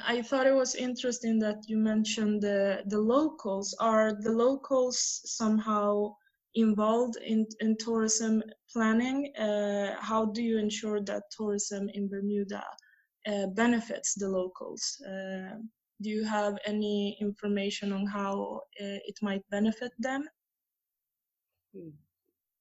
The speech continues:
Speaker 2: So, I mean, I guess the most obvious part would be we have, uh,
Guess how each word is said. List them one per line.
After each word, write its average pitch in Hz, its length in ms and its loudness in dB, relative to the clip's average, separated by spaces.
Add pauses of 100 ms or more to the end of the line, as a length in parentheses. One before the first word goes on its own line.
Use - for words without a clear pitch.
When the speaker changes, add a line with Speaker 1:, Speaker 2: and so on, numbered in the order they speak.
(500)
Speaker 2:
So, 220 500 2 (1500)
I 220 40 0
mean, 208 280 2
I 190 80 2
guess 202 280 -2
the 208 80 -2
most 185 320 -4
obvious 180 460 -4 (800)
part 180 240 2
would 165 160 -4
be 151 300 -2 (320)
we 165 280 -4
have, 156 320 -4 (140)
uh, 143 160 -2